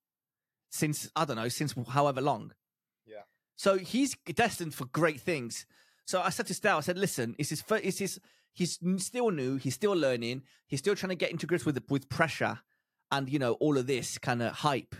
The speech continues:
Speaker 1: around him." So he will eventually get used to it. But unfortunately, yesterday wasn't his day.
Speaker 2: I mean, look, he's twenty-three years old. I
Speaker 1: Yeah.
Speaker 2: feel like there's two players in the world there's two types of players in the world.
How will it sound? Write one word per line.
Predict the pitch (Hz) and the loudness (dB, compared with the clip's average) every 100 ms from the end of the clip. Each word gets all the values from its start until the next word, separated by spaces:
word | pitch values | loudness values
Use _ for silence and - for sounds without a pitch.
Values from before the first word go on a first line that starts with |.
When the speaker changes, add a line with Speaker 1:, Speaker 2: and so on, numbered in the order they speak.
| - _ - | -18 _ 0
Speaker 1:
around | 131 127 107 | 2 2 0
him." | 95 120 - _ _ _ - | -2 -4 -6 _ _ _ 0
So | 151 | 2
he | 143 170 | 4 2
will | 175 226 208 | 4 4 4
eventually | 156 147 180 170 156 143 | 0 2 0 0 -2 -2
get | 143 | -2
used | 139 156 - | -2 -4 0
to | 185 | 0
it. | 202 - _ _ _ _ _ _ _ _ - | 0 -4 _ _ _ _ _ _ _ _ 2
But | 156 - - _ - | 2 0 -12 _ -6
unfortunately, | 156 147 - 160 - 147 131 | -4 -2 2 0 2 -4 -2
yesterday | 127 127 - 120 117 | 0 -2 -2 -2 -2
wasn't | 113 110 | -2 -4
his | 98 | -4
day. | 80 - 127 _ _ _ _ _ _ _ _ _ | -4 -6 -10 _ _ _ _ _ _ _ _ _
Speaker 2:
I | 117 | -10
mean, | 120 | -4
look, | 139 - | -4 -4
he's | - 123 - - | -18 -18 -18 -12
twenty-three | 139 135 127 120 | -12 -10 -12 -10
years | 107 98 | -10 -10
old. | 87 87 92 _ _ _ - | -12 -12 -20 _ _ _ -8
I | 120 | -8
Speaker 1:
Yeah. | |
Speaker 2:
feel | 120 143 | -6 -4
like | 123 110 - - | -2 -4 -8 -18
there's | 123 | -14
two | - | -14
players | 185 151 120 113 | -8 -6 -6 -6
in | 107 | -12
the | |
world | 92 90 110 _ _ _ _ _ _ _ - | -10 -10 -12 _ _ _ _ _ _ _ -20
there's | - | -14
two | 170 | -8
types | 151 135 | -8 -8
of | 113 | -8
players | 101 | -8
in | 101 | -6
the | 92 | -10
world. | 87 87 | -10 -12